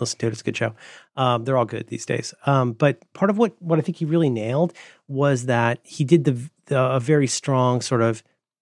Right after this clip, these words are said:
Harry Chapin kind of, like, story arc where with, with some, um, repetition and echoes where, like, it starts out as, "Meh, who's this, who's this, um, this normie girl with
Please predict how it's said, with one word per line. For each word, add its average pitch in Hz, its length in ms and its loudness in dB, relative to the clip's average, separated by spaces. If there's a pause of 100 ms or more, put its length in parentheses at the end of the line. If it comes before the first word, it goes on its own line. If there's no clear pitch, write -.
(160)
Harry 135 400 0
Chapin 127 640 0 (380)
kind 117 340 2
of, 107 180 0
like, 104 400 -2 (400)
story 131 440 0
arc 202 320 0 (480)
where 131 420 0
with, 127 280 -2
with 131 200 2
some, 117 600 0 (440)
um, 110 640 -4 (260)
repetition 147 460 0
and 107 100 0
echoes 170 460 0 (220)
where, 151 140 0
like, 135 200 0
it 156 80 -8
starts 226 320 -2
out 208 220 2
as, 117 240 -2
"Meh, 147 320 -2 (320)
who's 208 240 2
this, 131 240 -2 (400)
who's 226 220 2
this, 185 300 -4
um, 127 460 2 (480)
this 156 140 -2
normie 147 560 2
girl 117 540 -2
with 135 380 2